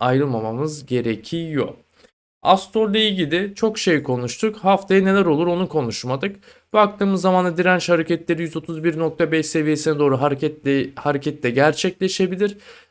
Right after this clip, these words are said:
Ee, gün içerisinde düzeltme hareketlerini görebiliriz. Bu düzeltme hareketlerinde de yüz yirmi bir, yüz yirmi iki liralar destek noktası olarak çalışacaktır. Oraları takipleyebiliriz. Onun haricinde de trend pozitif. Yarın da zaten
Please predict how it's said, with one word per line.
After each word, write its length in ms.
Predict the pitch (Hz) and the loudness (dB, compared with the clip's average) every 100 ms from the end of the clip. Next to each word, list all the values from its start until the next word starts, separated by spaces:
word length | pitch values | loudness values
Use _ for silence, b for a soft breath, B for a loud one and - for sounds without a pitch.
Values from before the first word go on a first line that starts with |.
| - | 0
Ee, 380 | 165 165 165 170 | 4 4 2 0
gün 120 | 190 180 | -2 -4
içerisinde 500 | - 180 165 175 156 | 2 2 2 -2 -4
düzeltme 360 | 156 175 165 | 2 2 4
hareketlerini 680 | 170 156 - - 165 160 165 | 0 0 -4 -2 -2 0 -2
görebiliriz. 680 | 160 170 160 156 165 170 - b b _ | 0 2 2 0 0 -2 -4 b b _
Bu 60 | 160 | -4
düzeltme 380 | 156 170 165 165 | 4 4 4 0
hareketlerinde 640 | 156 160 156 160 151 156 | 0 -4 -4 -4 -2 0
de 60 | 156 | 2
yüz 340 | 135 156 139 | 2 0 0
yirmi 260 | 156 156 143 | 0 2 2
bir, 140 | 160 | 0
yüz 400 | 156 123 143 139 | 0 -4 -2 0
yirmi 260 | 160 151 156 | 0 0 -2
iki 260 | 143 180 | -2 0
liralar 460 | 151 143 151 160 131 | 2 4 4 2 2
destek 440 | 131 131 165 160 | 2 2 0 0
noktası 360 | 156 131 131 147 | -4 -2 -4 0
olarak 320 | 143 170 175 | 2 2 2
çalışacaktır. 840 | - 135 143 151 156 160 - 170 B B B - | -2 -2 0 2 2 2 -2 -6 B B B -2
Oraları 460 | 135 156 160 170 | 2 4 4 2
takipleyebiliriz. 920 | 165 139 131 90 104 117 117 143 175 - b b | 2 2 2 -6 0 0 0 -2 -4 -8 b b
Onun 180 | 170 170 | 0 4
haricinde 440 | 143 127 120 120 143 | 6 6 4 2 2
de 180 | 180 - _ - | 0 -4 _ -10
trend 300 | 151 143 151 - | -2 0 0 -4
pozitif. 500 | - 151 135 165 - | -4 -2 -2 -6 -4
Yarın 380 | 131 131 127 123 | 0 4 4 2
da 60 | 113 | -2
zaten 580 | 110 123 117 143 156 | 2 2 4 0 0